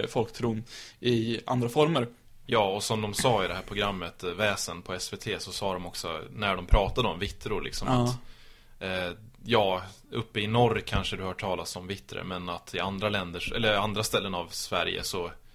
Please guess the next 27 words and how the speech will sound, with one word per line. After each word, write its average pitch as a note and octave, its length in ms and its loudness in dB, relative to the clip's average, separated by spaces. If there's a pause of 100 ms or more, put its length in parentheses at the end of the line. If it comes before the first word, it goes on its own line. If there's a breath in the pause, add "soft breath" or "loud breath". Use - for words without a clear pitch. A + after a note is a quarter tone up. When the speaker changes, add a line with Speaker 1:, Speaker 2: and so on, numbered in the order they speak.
(260 soft breath)
Speaker 2:
heter A2+ 460 4
det F2 80 -4
väldigt F2 240 -4
olika. G2+ 480 -2
Så G2+ 120 -4
att, F#2 80 0
Speaker 1:
Ja. C3 160 8
Speaker 2:
eh, B2+ 140 4 (180)
det G#2+ 80 -6
fi-, A2 420 -4
vittra A#2+ 500 2
är G2+ 160 4
ett - 380 0
ord G2 340 -10
på F2+ 280 0 (420)
en, G2 500 -6
liksom, G#2 300 -4
egentligen G#2 460 2
en F#2+ 260 -8
massa, G2+ 420 -4 (300)
ja, A#2 100 -4
men A2+ 140 2
en G#2+ 160 4
samma G2+ 280 2
sak G2 340 2
som F2+ 180 -6
f-, - 200 -12